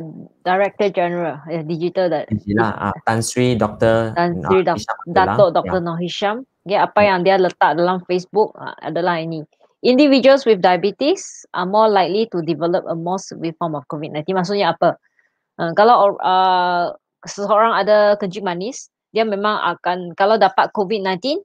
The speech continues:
Speaker 1: memang akan jadi, ah, lebih teruk lah compare to orang yang biasa, compare to, ah, ah, pesakit yang dapat covid nineteen tapi dia bukan diabetes. Okey,
Speaker 2: Betul.
Speaker 1: jadi, ah,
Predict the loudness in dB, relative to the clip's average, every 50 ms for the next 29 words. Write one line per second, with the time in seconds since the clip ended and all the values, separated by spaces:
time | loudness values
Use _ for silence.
0 | _ _ _ _ _ _ -4 0 2 4 4 2 2 2 -2 -2 0 0 -2 -2
1 | -4 -6 -8 -8 -8 -8 -8 -6 -6 -6 -6 -4 -4 -4 -4 -6 -6 -8 -8 -8
2 | -8 -8 -8 -6 -6 -4 -2 0 0 2 2 0 -2 -2 -8 _ _ _ _ -6
3 | -6 -4 0 2 2 0 0 -2 -4 -4 -4 -2 0 0 0 0 -2 -6 -6 -8
4 | -8 -8 -6 -6 -6 -6 -8 -10 -8 -8 -8 -8 _ _ _ -6 -2 0 0 0
5 | 0 -2 -2 -2 -2 -2 -6 _ _ _ -8 -4 -2 0 0 0 0 -2 -4 -6
6 | -10 -16 -20 -20 _ _ _ _ _ _ -2 0 2 2 0 0 -2 -4 -2 -2
7 | 0 0 2 2 2 2 0 0 2 2 0 0 0 -2 -2 0 0 -2 -2 -4
8 | -4 -2 -2 0 0 0 0 0 0 2 2 0 0 -2 -4 -4 -4 -2 -4 -4
9 | -6 -8 -10 -10 -8 -8 -8 -12 -14 _ _ _ _ _ _ _ _ -8 -4 -2
10 | 0 0 2 2 0 0 -2 _ _ _ _ _ _ _ _ _ _ _ _ _
11 | _ _ _ _ _ _ _ -6 -4 -4 -4